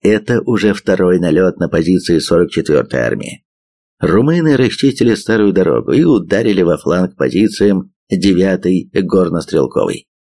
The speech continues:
Еще один налет юнкерсов пехота не выдержит. Идут чайники, которые будут штурмовать королевских горных стрелков, высоко забрались миги, а мы посередине, точно лошадь в магазине.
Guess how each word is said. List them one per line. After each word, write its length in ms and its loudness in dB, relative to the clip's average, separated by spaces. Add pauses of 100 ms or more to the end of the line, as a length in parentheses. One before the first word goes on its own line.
(640)
Еще 580 2
один 360 0
налет 300 0
юнкерсов 840 -2
пехота 760 -4 (120)
не 260 4
выдержит. 520 -2 (800)
Идут 420 2
чайники, 580 0
которые 380 0
будут 260 2
штурмовать 560 -2
королевских 720 -2
горных 400 -2
стрелков, 580 -2 (360)
высоко 600 0
забрались 540 -2
миги, 720 -2 (380)
а 120 -2
мы 200 4
посередине, 720 0
точно 480 -2
лошадь 400 2
в 40 0
магазине. 600 0